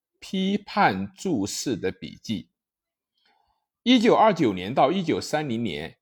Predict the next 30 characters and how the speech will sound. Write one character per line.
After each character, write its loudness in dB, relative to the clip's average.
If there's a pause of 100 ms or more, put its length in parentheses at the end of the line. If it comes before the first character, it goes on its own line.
以 -2
遗 0
稿 6
的 -2
形 -10
式 -10
初 -12
次 -10
发 -6
表， -8 (680)
但 2
并 -2
不 -8
完 -4
整， -6 (840)
续 2
有 2
修 0
改 2
和 -10
增 -6
补。 -14 (720)
列 6
宁 0
的 2
哲 -2
学 -4
著 -6
作 -8 (440)
以 0